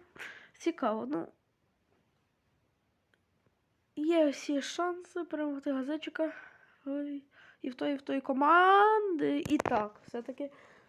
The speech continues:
три бали <laughs> отримує верхня команда, а нижня?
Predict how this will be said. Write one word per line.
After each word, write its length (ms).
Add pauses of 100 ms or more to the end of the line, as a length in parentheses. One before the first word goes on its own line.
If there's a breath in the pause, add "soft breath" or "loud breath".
(360 soft breath)
три 300
бали 640 (160)
<laughs> 180 (360 loud breath)
отримує 600
верхня 420
команда, 540
а 80
нижня? 520